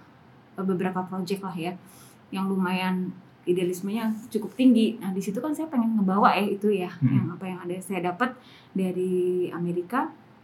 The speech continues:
Speaker 1: ke Indonesia. Tetapi memang eh, mungkin, eh, culture-nya atau kondisinya, eh, beda gitu. Jadi akhirnya saya harus menyesuaikan diri. Tapi ada beberapa yang membuat saya,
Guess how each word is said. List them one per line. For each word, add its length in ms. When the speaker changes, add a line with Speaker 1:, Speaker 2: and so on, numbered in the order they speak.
Speaker 1:
ke 160
Indonesia. 600
Tetapi 340
memang 580
eh, 260
mungkin, 600
eh, 560
culture-nya 800
atau 380
kondisinya, 540
eh, 340
beda 380
gitu. 260
Jadi 260
akhirnya 300
saya 200
harus 340
menyesuaikan 560
diri. 320
Tapi 240
ada 200
beberapa 600
yang 260
membuat 180
saya, 380